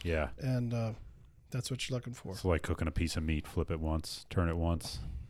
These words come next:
Speaker 2: Yeah.
Speaker 1: Yeah.
Speaker 2: Yeah, for sure.
Speaker 1: Cool.
Speaker 2: Um, but the best part here is the, the bourbon maple butter.
Speaker 1: Okay.
Speaker 2: So that's what we're gonna top these bad boys with.
Speaker 1: <laughs>
Speaker 2: Okay. And again, this is very simple. Um, we can put some of these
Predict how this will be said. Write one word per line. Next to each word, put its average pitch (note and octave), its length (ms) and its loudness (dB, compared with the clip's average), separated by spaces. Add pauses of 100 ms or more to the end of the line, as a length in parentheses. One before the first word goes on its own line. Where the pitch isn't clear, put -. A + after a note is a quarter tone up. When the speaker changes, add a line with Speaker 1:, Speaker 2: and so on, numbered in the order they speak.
(160)
Speaker 2:
Yeah. E3+ 200 10 (260)
Speaker 1:
Yeah. D2+ 140 -8 (240)
Speaker 2:
Yeah, D3+ 140 2 (220)
for C3+ 80 -4
sure. C3+ 260 -4 (520)
Speaker 1:
Cool. G#2+ 260 10 (160)
Speaker 2:
Um, C#3+ 500 10 (220)
but D#3 100 6
the E3 60 6
best G#3+ 180 12
part E3+ 220 12
here D3 80 12
is B2+ 120 10
the, B2+ 360 10
the C3+ 100 8
bourbon D3 400 12
maple C3 300 8
butter. F#2 400 0
Speaker 1:
Okay. F2 420 8 (140)
Speaker 2:
So C#3+ 160 6
that's D#3+ 160 10
what D#3 120 8
we're D3 60 4
gonna C3 140 8
top C3 280 4
these A#2+ 160 0
bad A#2+ 220 -2
boys G#2+ 280 -2
with. F#2+ 380 0
Speaker 1:
<laughs> - 140 -12
Speaker 2:
Okay. C3 360 -2 (340)
And D#3 120 6
again, D#3 500 12 (140)
this D#3 160 6
is C#3+ 80 6
very D3 240 12
simple. C3 480 6
Um, C3 360 6 (400)
we E3 160 10
can C#3+ 80 6
put D#3+ 160 12
some C#3 180 10
of C3 60 8
these C3 600 6